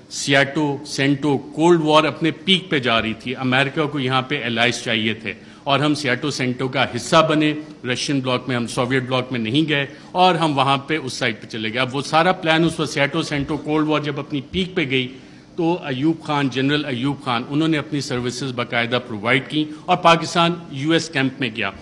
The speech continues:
और उस वक्त के आप, आ, देखते भी हैं, बड़े प्यारे प्यारे visuals हमें नजर आते हैं। नाइनटीन सेवेंटी सेवन जब हम दोबारा आते हैं,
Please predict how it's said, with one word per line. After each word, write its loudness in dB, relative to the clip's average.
और -2
उस -4
वक्त -2
के 2
आप, 2
आ, 2
देखते -2
भी -2
हैं, 0
बड़े -4
प्यारे -2
प्यारे -2
visuals -4
हमें -2
नजर -6
आते -12
हैं। -20
नाइनटीन 6
सेवेंटी 4
सेवन 4
जब 2
हम 2
दोबारा 6
आते 6
हैं, -2